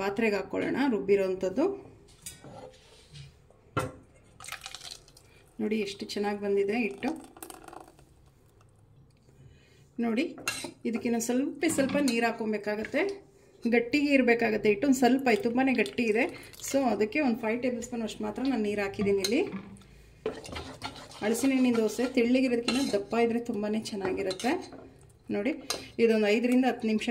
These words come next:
ಇದನ್ನು ಸ್ವಲ್ಪ rest ಮಾಡೋಕ್ಕೆ ಬಿಡೋಣ. ಅಷ್ಟರಲ್ಲಿ ಒಂದು ಚಟ್ನಿ ಇದಕ್ಕೆ ready ಮಾಡ್ಕೊಳ್ಳೋಣ.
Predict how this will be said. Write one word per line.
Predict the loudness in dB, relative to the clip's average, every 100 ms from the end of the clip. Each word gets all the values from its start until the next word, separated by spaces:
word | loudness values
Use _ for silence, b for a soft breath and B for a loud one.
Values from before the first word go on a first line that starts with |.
| 0
ಇದನ್ನು | 0 -2
ಸ್ವಲ್ಪ | -4 -4 -2 -2
rest | -4 -4 -4
ಮಾಡೋಕ್ಕೆ | -2 -4 -2
ಬಿಡೋಣ. | 0 0 -2 B B B B -20 -20 -20 _ -20 -10 -6
ಅಷ್ಟರಲ್ಲಿ | -4 0 0 0
ಒಂದು | 2 2
ಚಟ್ನಿ | 2 0 -2
ಇದಕ್ಕೆ | -4 -2 -2
ready | 0 0
ಮಾಡ್ಕೊಳ್ಳೋಣ. | -4 -6 -6 -4